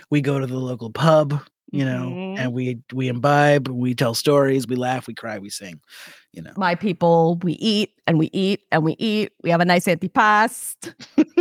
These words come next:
Speaker 2: And there's gonna be a salad course, and you're gonna have your pasta course, and you're gonna have maybe some
Speaker 1: I
Speaker 2: chicken parm or whatever.
Speaker 1: would like some fresh mozzarella right now. That'd
Speaker 2: You're
Speaker 1: be
Speaker 2: gonna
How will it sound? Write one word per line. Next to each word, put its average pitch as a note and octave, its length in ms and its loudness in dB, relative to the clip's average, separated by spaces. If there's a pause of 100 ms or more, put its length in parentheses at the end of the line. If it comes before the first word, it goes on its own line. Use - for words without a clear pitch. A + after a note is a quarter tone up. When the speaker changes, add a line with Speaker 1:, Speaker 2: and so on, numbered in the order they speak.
(120)
Speaker 2:
And F#3+ 160 0
there's F#3 100 0
gonna B3 140 4
be D#3+ 100 2
a D#3 60 -2
salad A3+ 460 2
course, G#3+ 400 2
and F#3+ 80 -6
you're E3+ 60 -4
gonna E3 120 -4
have F3+ 80 -10
your E3 80 -8
pasta A3+ 420 2
course, G#3 480 0
and G3 120 -4
you're F3 100 -4
gonna E3+ 160 -6
have D#3+ 320 -2
maybe D#3+ 240 -4
some D#3+ 140 -10
Speaker 1:
I - 40 -4
Speaker 2:
chicken D3+ 160 -4
parm G#3+ 540 2
or D#3+ 40 -4
whatever. F#3 280 0
Speaker 1:
would D4 100 0
like B3 220 2
some - 120 0
fresh G3+ 280 -2
mozzarella F#3+ 500 4
right G#2 140 -4
now. F2+ 140 -8
That'd F2+ 100 -12
Speaker 2:
You're - 20 -
Speaker 1:
be - 60 -8
Speaker 2:
gonna - 80 -8